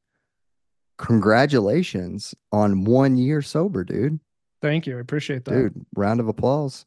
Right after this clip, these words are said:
Speaker 1: for Robbie. Everyone,
Speaker 2: <laughs>
Speaker 1: everyone in your cars and on your runs, just go ahead and clap for Robbie.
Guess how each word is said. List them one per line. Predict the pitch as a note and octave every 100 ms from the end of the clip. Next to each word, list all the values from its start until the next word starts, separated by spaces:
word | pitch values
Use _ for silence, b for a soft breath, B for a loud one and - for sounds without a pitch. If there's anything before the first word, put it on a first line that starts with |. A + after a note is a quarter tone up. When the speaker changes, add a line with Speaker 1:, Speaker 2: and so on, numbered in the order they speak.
| _
Speaker 1:
for | - C3
Robbie. | C3+ E3+ - A#2 -
Everyone, | G#2+ A#2 A#2 B2 C#3 A#3+
Speaker 2:
<laughs> | - A#3+
Speaker 1:
everyone | C3 D#3 D#3
in |
your | C#3+
cars | C3 - C#3 C3+ D3 C3+
and | A#2
on | A#2
your | A2
runs, | A2 A2+ A#2+ -
just | B2
go | A#2
ahead | A#2
and | A#2
clap | - A2+ A#2 -
for | B2
Robbie. | A2 G#2 G#2+ B2